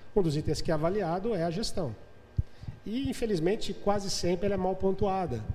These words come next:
Porque apesar do cara lá, do colega, tá se descabelando lá de trabalhar, tá fazendo e fazendo muito, ele não tá fazendo gestão. Ele é um bombeiro, um apagador de incêndio constante, né? Pra fazer gestão de segurança,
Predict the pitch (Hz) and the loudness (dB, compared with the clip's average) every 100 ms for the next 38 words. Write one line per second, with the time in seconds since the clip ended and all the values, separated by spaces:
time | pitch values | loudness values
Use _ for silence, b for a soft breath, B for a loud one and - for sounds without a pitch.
0 | - B B B B - - 202 233 180 | -6 B B B B -6 0 2 4 4
1 | 160 233 233 208 - 180 170 147 151 143 | 2 2 0 -2 0 0 2 2 2 0
2 | - 156 147 139 131 - 180 - 170 - | 0 0 0 0 -2 0 0 0 0 0
3 | - 196 202 165 180 170 151 151 143 151 | 0 2 2 4 4 2 0 0 0 0
4 | 131 120 131 180 - 175 160 147 139 185 | 2 0 0 -2 -2 -2 0 0 2 0
5 | - 151 151 165 131 160 214 - 113 - | 0 0 2 0 2 2 2 0 -6 -8
6 | B B B B B B - - 185 208 | B B B B B B -10 -2 0 0
7 | 202 175 - 170 175 170 180 - 120 110 | -2 -2 -2 -2 -2 -2 -4 -4 -6 -8
8 | - - - - 123 143 156 190 156 156 | -16 -20 -20 -12 -4 0 2 0 2 2
9 | 147 123 123 147 139 135 160 175 170 - | 2 0 -2 -2 -2 0 0 0 -2 -2
10 | 156 156 156 180 - 151 127 113 - - | -2 -2 -4 -6 -4 -4 -4 -4 -6 -8
11 | - - - 120 143 156 B B B B | -16 -20 -12 -4 -4 -4 B B B B
12 | B B - - - 190 214 - 208 175 | B B -20 -6 0 2 0 0 0 0
13 | 247 233 - 202 190 165 165 143 139 170 | 0 0 0 2 2 2 0 0 2 0
14 | 202 - 110 | -2 -4 -8